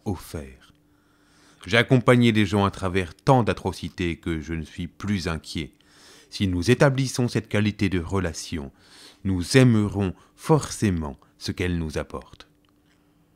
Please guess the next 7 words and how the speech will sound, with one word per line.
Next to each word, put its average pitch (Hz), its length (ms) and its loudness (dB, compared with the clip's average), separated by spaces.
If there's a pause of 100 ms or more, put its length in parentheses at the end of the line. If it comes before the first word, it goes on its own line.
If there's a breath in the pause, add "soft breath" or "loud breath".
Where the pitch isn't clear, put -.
(480)
Je 98 60 -4
suis 127 180 0
sidéré 139 560 6
par 80 240 -4
l'efficacité 90 680 -4
du 78 100 -8
processus. - 760 -10